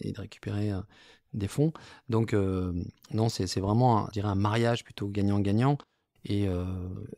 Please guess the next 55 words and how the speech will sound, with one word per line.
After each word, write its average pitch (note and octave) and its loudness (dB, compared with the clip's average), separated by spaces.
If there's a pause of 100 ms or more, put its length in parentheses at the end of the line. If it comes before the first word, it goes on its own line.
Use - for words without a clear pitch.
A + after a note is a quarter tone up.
(240)
nous, B2+ 8
on C#3 10
leur G#2+ 8
donne A2 4
tous - 2
les A#2 6
mois A#2+ 4
de G2 -4
l'argent, G2 -4 (200)
on G#2 -6
leur G2 -6
donne G2 -2
tous A2 -4
les A2 4
mois A#2 4
aussi G#2+ -2
le G2+ 0
nombre A2+ 4
de G#2 2
fois A2+ 2
que - -4
les G2+ 2
gens, G#2 0
euh, F2+ -4 (420)
sont - -10
venus G#2+ 0
voir G2+ 0
leur F#2+ -10
projet A#2 -2 (840)
et B2 4
le G#2 4
nombre A2 4
de G#2+ 2
fois C3+ 0
aussi A#2 0
que A#2+ 0
les G#2 4
gens A2+ 2
vont G#2 -4
voir A#2 0
leurs G#2+ 2
vidéos. G2+ -2
Parce - -10
que - -8
souvent, A2 0
les G#2 2
O G#2 2
N G2+ 4
G A2 2
nous G#2 6
mettent G#2 2
à G2+ 0
disposition G2+ -2
des G2+ 0
vidéos G2 -2